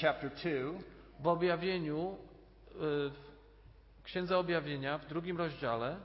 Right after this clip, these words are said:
Speaker 1: And this letter is written maybe thirty years later.
Speaker 2: I ten list został napisany może jakieś trzydzieści lat później.
Speaker 1: Thirty years. This is maybe one generation.
Speaker 2: Trzydzieści lat, czyli takie pokolenie.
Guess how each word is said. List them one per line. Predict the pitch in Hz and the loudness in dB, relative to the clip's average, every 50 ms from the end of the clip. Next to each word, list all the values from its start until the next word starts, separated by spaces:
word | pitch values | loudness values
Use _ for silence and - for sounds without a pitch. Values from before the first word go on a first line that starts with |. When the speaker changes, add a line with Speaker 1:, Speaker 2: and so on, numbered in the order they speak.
| - - | -10 -6
Speaker 1:
And | - 143 151 151 156 151 | -2 0 0 0 0 0
this | 151 180 - - - 170 | -2 -2 -4 -4 -2 4
letter | 165 180 180 185 190 185 185 180 180 180 | 6 6 6 6 4 4 2 2 0 -2
is | 160 156 - - | -4 -4 -4 -2
written | 151 160 180 180 175 - 185 180 165 156 | 0 2 2 2 0 0 -2 0 0 0
maybe | 156 165 175 190 208 208 180 196 226 220 208 - - - - | 0 2 2 0 0 -2 -4 -4 -4 -4 -4 -6 -8 -4 2
thirty | 202 196 196 190 180 180 | 4 6 8 8 6 6
years | 180 175 165 165 160 156 156 151 - - - | 2 2 4 4 4 4 4 2 0 -2 -2
later. | 127 135 127 120 117 110 123 139 175 202 196 - - - - - - - | 2 2 2 2 2 0 0 -2 -2 -2 -6 -10 -14 -18 -20 -20 -14 -8
Speaker 2:
I | - 160 | -8 -8
ten | - - 208 214 220 214 202 | -4 0 0 0 0 0 -2
list | 202 196 196 190 196 190 | -2 -2 -2 -2 -2 -2
został | 185 196 190 - - 185 | -2 -4 -2 -2 -2 0
napisany | 180 180 175 - - - 185 180 180 180 | 0 0 0 -2 -2 0 0 0 0 0
może | 180 180 175 160 175 175 | 0 0 0 0 0 0
jakieś | 170 165 - 170 165 165 - - | 0 -2 -2 -4 -4 -4 -6 -8
trzydzieści | - - - - 165 147 165 160 165 - - - - 165 160 | -12 -10 -10 -8 -6 -2 -2 -2 -2 -2 -6 -10 -6 -4 0
lat | 143 143 143 139 143 | 2 2 2 2 0
później. | - - 151 135 120 120 104 98 98 - - - | -4 -6 -6 -6 -6 -6 -8 -10 -10 -12 -10 -6
Speaker 1:
Thirty | - 165 165 156 156 | -4 -2 -2 -2 -2
years. | 147 143 131 104 87 85 - - - | -2 0 -2 -2 -4 -6 -10 -12 -10
This | - 139 131 - - | -8 -8 -8 -8 -10
is | 139 - 147 | -10 -6 -4
maybe | 139 139 139 139 135 127 131 139 | -2 -2 -2 -2 -2 0 2 2
one | 143 139 139 131 135 | 2 2 2 0 0
generation. | 147 135 127 127 120 120 120 117 104 - - 98 82 | 0 0 0 0 0 -2 -2 -2 -4 -6 -8 -10 -10
Speaker 2:
Trzydzieści | - - - 190 180 202 196 190 - 202 | -10 -8 -6 -2 0 0 0 0 0 2
lat, | 185 165 135 - - | 4 4 4 4 2
czyli | - - 247 233 233 226 220 208 | -2 -8 -6 -6 -4 -6 -6 -6
takie | - - 208 - 208 202 | -4 -6 -4 -2 -4 -6
pokolenie. | - 202 175 - 190 185 175 160 147 131 107 98 | -4 -6 -4 0 2 2 4 2 2 0 -4 -6